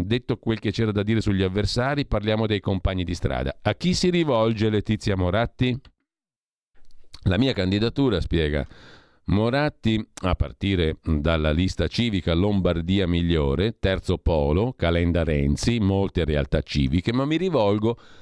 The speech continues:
al Partito Democratico, a tutte le altre forze politiche e rivelo una cosa.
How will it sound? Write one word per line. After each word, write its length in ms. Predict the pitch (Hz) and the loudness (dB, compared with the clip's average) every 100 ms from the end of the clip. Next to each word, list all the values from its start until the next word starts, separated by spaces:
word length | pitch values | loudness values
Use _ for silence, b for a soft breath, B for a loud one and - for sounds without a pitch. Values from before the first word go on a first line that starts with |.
| B B | B B
al 140 | - 110 | -4 -2
Partito 360 | 139 - 151 | -2 -2 -2
Democratico, 800 | 131 110 107 - 62 - 65 64 | 0 0 0 -2 -4 -6 -6 -2
a 60 | 65 | -2
tutte 260 | 127 - | 0 -2
le 80 | 98 | 0
altre 220 | 90 90 | 0 0
forze 400 | 85 101 92 90 | 0 -2 -2 -4
politiche 680 | - 110 127 135 147 139 160 B B B B B - | -2 0 0 -2 -4 -2 -4 B B B B B -2
e 120 | 139 | 0
rivelo 380 | 139 139 165 175 | 2 2 2 2
una 180 | 170 156 | 2 0
cosa. 480 | - 73 65 62 69 | -2 -4 -4 -4 -4